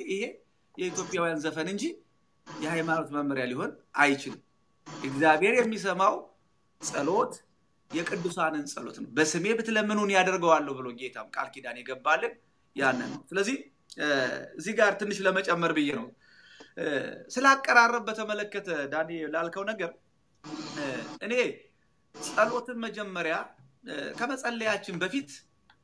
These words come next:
ስለ ጸሎት ያለን አንደርስታንዲንግ በጣም ወሳኝ ነገር ነው። አንዳንዴ፣ አንዳንድ ጊዜ እየጸለይን አንጸልይም፣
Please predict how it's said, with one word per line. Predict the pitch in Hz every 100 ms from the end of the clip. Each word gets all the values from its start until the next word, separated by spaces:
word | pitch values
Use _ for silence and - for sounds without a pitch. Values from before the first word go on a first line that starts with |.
| - - - - - - -
ስለ | - 240
ጸሎት | 233 220
ያለን | 202 190 170
አንደርስታንዲንግ | 170 156 - 156 151 135
በጣም | 139 123
ወሳኝ | 117 117 110
ነገር | 113 -
ነው። | - _ _ _ _ - - - - - - - - - - - -
አንዳንዴ፣ | 151 170 190 214 208 - 160 -
አንዳንድ | 165 185 240 196
ጊዜ | 175
እየጸለይን | 202 175 180 180 185 170
አንጸልይም፣ | 151 143 131 123